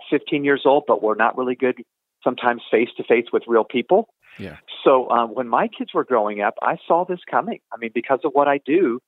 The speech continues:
Speaker 1: I could see the handwriting on the wall. So here's what my wife and I did. We said, "All right, kids,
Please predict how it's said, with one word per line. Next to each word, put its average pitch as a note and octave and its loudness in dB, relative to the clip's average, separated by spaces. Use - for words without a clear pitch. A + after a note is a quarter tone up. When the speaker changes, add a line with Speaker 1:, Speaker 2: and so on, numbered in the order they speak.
Speaker 1:
I A#2 2
could D#3 -4
see D3+ 0
the C3 2
handwriting B2+ 0
on A#2+ -4
the A#2+ 0
wall. B2 0
So C3+ 4
here's D3 -4
what C3+ 0
my A2+ 2
wife B2 2
and A#2 -6
I G2+ -6
did. F2+ -6
We D#3+ 2
said, A#2 4
"All B2 2
right, C3 2
kids, E3 0